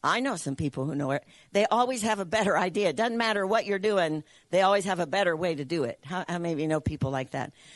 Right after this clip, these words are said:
And, and, and they think they're helping you, but really what they do is cause the people that God is trying to use to learn to lead, they're, they're, uh, making them feel like they don't know what they're doing. So they're really not helping God.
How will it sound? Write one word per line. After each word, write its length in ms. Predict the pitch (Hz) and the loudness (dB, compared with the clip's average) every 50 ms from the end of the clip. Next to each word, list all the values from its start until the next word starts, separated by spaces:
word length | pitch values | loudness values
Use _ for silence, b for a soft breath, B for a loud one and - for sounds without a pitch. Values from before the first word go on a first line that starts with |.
| B B B B | B B B B
And, 200 | - 214 - - | 0 0 2 2
and, 200 | 220 220 180 175 | 0 0 0 0
and 220 | 196 220 220 214 | 0 0 0 0
they 100 | 247 226 | 0 -2
think 260 | 214 - 277 311 - - | -2 -2 -4 -4 -4 -4
they're 120 | 214 202 | -2 -2
helping 380 | 208 233 302 302 - 240 208 185 | 0 0 0 0 0 0 0 0
you, 140 | 180 180 | 0 0
but 200 | 156 165 - - | 0 -2 -4 -4
really 300 | 220 269 311 285 240 190 | -4 -4 -2 -2 -2 -2
what 220 | 175 214 240 - - | -2 -2 -4 -4 -4
they 140 | 226 220 202 | -6 -6 -4
do 280 | 202 247 247 220 202 - B B B B | -4 -4 -2 -2 -4 -6 B B B B
is 200 | B 196 185 - | B -4 -4 -4
cause 340 | - - - 254 240 247 226 | -6 -6 -4 -2 -2 -2 -2
the 160 | 220 202 196 | -4 -6 -8
people 600 | 175 - - 254 247 - - 214 202 180 180 175 B B B B B B | -6 -6 -4 -2 -2 -4 -2 0 0 0 -2 -4 B B B B B B
that 240 | 185 185 - - | -2 -2 -2 -2
God 240 | - 220 220 208 190 | -2 0 0 2 2
is 260 | 185 170 151 - - _ - | 0 0 -2 -6 -10 _ -14
trying 500 | - - - 233 233 247 233 214 196 180 | -14 -8 -4 -2 -2 -2 -2 -2 -2 -4
to 180 | 165 160 156 - _ _ _ _ _ - - | -4 -6 -6 -8 _ _ _ _ _ -20 -16
use 460 | 180 170 226 233 226 196 190 - - | -8 -4 -2 -2 -2 -2 -2 -4 -6
to 160 | - - 151 | -6 -6 -4
learn 340 | 139 151 196 233 262 269 247 | -4 -2 -2 0 0 0 -2
to 80 | 190 156 | -4 -4
lead, 420 | 151 151 147 135 139 139 139 139 b b b b b b b | -4 -6 -6 -6 -8 -8 -10 -14 b b b b b b b
they're, 260 | 185 190 185 175 - - 165 | -2 0 0 0 -2 -4 -4
they're, 400 | 190 190 180 170 170 165 - b b b b b b b | -2 -2 0 -2 -2 -4 -8 b b b b b b b
uh, 200 | 170 156 156 139 - - | -2 0 0 -2 -4 -6
making 460 | 156 180 220 247 233 - 208 190 185 | -6 -4 -4 -4 -4 -4 -4 -4 -2
them 160 | 202 208 202 | -2 -4 -6
feel 220 | 190 - 196 190 | -6 -6 -4 -2
like 180 | 185 180 180 - | -2 -2 -4 -4
they 140 | - 151 147 | -4 -6 -4
don't 280 | 143 185 196 202 - - | -2 -2 -4 -4 -4 -6
know 80 | 147 131 | -6 -6
what 200 | 120 127 127 - | -4 -6 -8 -8
they're 120 | 139 131 | -10 -10
doing. 320 | 127 127 - - - - _ - | -10 -10 -14 -14 -16 -20 _ -10
So 180 | - - 208 | -6 -4 -4
they're 160 | 175 185 185 180 | -2 -2 -2 -2
really 260 | 220 247 262 262 208 | -2 -2 -2 -2 -2
not 160 | 175 170 170 | -2 -4 -2
helping 400 | 165 175 190 190 - 160 139 131 | -2 -2 -2 -2 -4 -4 -6 -4
God. 460 | 135 156 156 143 123 110 - 156 - | -4 -4 -4 -4 -4 -6 -8 -12 -20